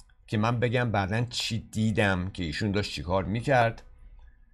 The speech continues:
آ، بذار یه تلفن دیگه هم بگیریم. آقای ایران رفت. می‌بخشید من تلفن کم می‌گیرم چون می‌گم برنامهٔ امروز مختص این خاطرات من از رنگارنگه.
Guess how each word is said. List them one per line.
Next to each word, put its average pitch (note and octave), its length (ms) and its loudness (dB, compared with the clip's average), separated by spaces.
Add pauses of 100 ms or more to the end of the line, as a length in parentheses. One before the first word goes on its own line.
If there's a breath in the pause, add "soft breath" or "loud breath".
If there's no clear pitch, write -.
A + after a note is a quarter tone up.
(220)
آ، F#2 540 2
بذار B2 360 -2
یه A#2+ 120 0
تلفن G#2+ 440 -2
دیگه F#2+ 180 -2
هم G2+ 120 -2
بگیریم. G#2+ 480 -2
آقای G2 320 -2
ایران E2+ 400 -2
رفت. G#2+ 220 0
می‌بخشید C3+ 460 2
من A#2 120 0
تلفن G#2+ 320 0
کم B2 200 0
می‌گیرم A2+ 440 0
چون A#2+ 300 -2 (100)
می‌گم G2+ 320 0
برنامهٔ G#2+ 320 4
امروز A#2+ 280 0
مختص G#2+ 400 4
این G#2+ 140 2
خاطرات F#2 400 0
من F#2+ 160 -2
از F2 140 -4
رنگارنگه. A2 540 -2